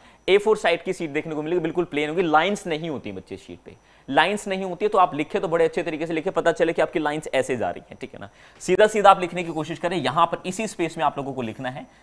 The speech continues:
सिर्फ ऐसे, ठीक है ना, आपको ऐसे लिखना है। ये चीज आप लोग जो है ध्यान रखना ए फ़ोर साइज शीट पे। अब लिखने के लिए अगर मैं बताने की कोशिश करूं तो ये तो कुछ लाइंस मैंने आपके सामने मार्क की हैं, ये सारी की सारी मैंने लाइंस मार्क की हैं।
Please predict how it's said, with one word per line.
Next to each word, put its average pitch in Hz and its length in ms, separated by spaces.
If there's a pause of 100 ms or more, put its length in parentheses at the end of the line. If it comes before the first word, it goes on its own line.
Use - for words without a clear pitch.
(120)
सिर्फ 175 240
ऐसे, 92 220
ठीक - 160
है 107 60
ना, - 100 (360)
आपको 151 300
ऐसे 147 260
लिखना 143 280
है। 180 120 (440)
ये 170 140
चीज 190 200
आप 127 240
लोग 131 140
जो 120 100
है 143 100
ध्यान 101 300
रखना 90 240 (180)
ए 170 80
फ़ोर 135 180
साइज - 240 (100)
शीट 101 200
पे। - 80 (1300)
अब 175 120
लिखने 240 340
के 262 120
लिए 226 120
अगर 214 140
मैं 214 100
बताने 160 300
की 160 100
कोशिश 139 280
करूं 120 220
तो - 180
ये 196 120
तो 208 100
कुछ 208 200
लाइंस 170 300
मैंने 170 180
आपके 165 160
सामने 156 280
मार्क 143 260
की 117 80
हैं, 143 120 (480)
ये 165 100
सारी 185 220
की 190 100
सारी 185 180
मैंने 190 180
लाइंस 160 300
मार्क 143 260
की 131 80
हैं। 151 180